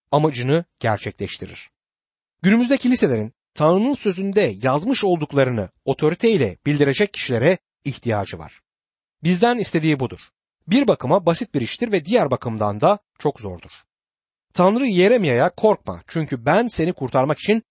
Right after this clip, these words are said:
seninle beraberim." der. "Bak, ben senin tarafındayım." diyor bir anlamda. Martin Luther, "Yanında Tanrı olan kişi çoğunluktadır." der. Bu her zaman doğru olan bir söz. Mesih inanlıları olarak bizler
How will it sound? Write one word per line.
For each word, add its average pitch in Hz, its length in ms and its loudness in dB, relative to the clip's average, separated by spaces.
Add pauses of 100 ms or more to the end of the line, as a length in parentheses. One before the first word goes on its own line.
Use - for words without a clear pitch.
(140)
seninle 160 500 0
beraberim." 101 500 -2
der. - 240 -20 (680)
"Bak, - 160 0
ben 214 220 2
senin 151 280 0
tarafındayım." 104 580 -4
diyor 85 220 -18 (260)
bir 135 100 2
anlamda. 101 480 -6 (500)
Martin 226 420 0
Luther, 131 320 -4 (380)
"Yanında 196 360 2
Tanrı 202 340 0
olan 185 300 2
kişi 180 220 -8
çoğunluktadır." 156 720 0
der. - 280 -14 (680)
Bu 220 220 0
her 233 220 2
zaman 160 440 0 (120)
doğru 139 280 2
olan 110 240 -4
bir 101 80 -12
söz. - 360 -20 (380)
Mesih 202 300 2
inanlıları 135 460 2
olarak 110 320 -4
bizler 131 340 2